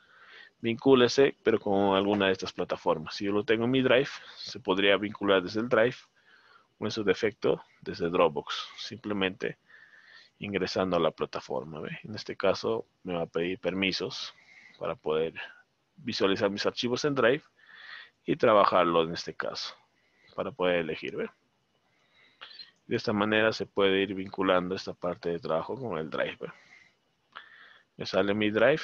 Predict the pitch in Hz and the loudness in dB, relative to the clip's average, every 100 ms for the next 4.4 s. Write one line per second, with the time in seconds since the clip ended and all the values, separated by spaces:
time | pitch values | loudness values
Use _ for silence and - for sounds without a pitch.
0 | - 117 - 92 92 87 85 87 - 104 | -8 -12 -8 -2 0 0 -2 -4 -4 -4
1 | 101 - 85 82 85 85 - - - 87 | -4 -6 -8 -4 -4 -6 -12 -12 -8 -4
2 | 90 135 - _ - 82 90 - 90 82 | -2 -4 -10 _ -16 -14 -10 0 0 0
3 | 80 78 - 76 - - 67 - 65 62 | -4 -10 -12 -12 -10 -8 -8 -6 -6 -6
4 | - - - | -12 -10 -10